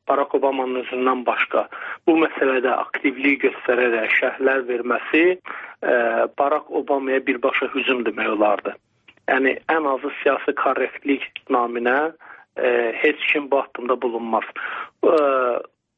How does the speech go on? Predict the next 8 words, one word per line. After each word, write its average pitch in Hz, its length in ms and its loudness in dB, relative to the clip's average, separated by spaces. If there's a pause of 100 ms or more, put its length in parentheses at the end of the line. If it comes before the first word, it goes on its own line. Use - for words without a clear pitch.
(140)
konqresmenlər, 175 920 0
demokrat 147 440 0 (120)
senatorlar 139 760 0 (300)
ümumi 156 400 2
sözlərlə, 143 600 2 (280)
e, 151 80 0 (560)
deməli, 127 400 0
qubernator 127 560 0